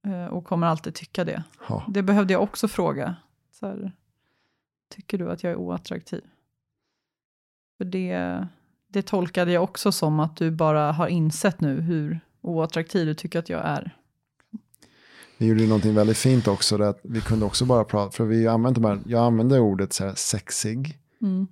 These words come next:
Speaker 2: i, i min delning, så här,
Speaker 1: Mm.
Speaker 2: vilket också är en väldigt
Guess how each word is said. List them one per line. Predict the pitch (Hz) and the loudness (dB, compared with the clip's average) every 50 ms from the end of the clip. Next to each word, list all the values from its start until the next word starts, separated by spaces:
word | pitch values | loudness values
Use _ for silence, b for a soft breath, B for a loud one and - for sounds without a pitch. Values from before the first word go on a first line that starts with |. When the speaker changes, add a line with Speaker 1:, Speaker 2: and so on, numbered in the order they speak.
| _ - | _ -6
Speaker 2:
i, | 107 104 101 | -4 -2 -2
i | 98 101 101 101 101 | -2 -2 -2 -2 -2
min | 98 101 101 | -2 0 0
delning, | 101 98 92 92 95 107 120 131 131 131 - | 0 0 -2 -4 -4 -6 -6 -6 -6 -6 -6
så | - 214 | -4 -2
här, | - | 0
Speaker 1:
Mm. | - - 101 | 0 0 -2
Speaker 2:
vilket | 107 - 101 107 | -2 -2 -2 -2
också | 104 - - 110 | -2 -2 -4 -4
är | |
en | 104 | -2
väldigt | 101 95 95 92 - | -2 -2 -4 -6 -8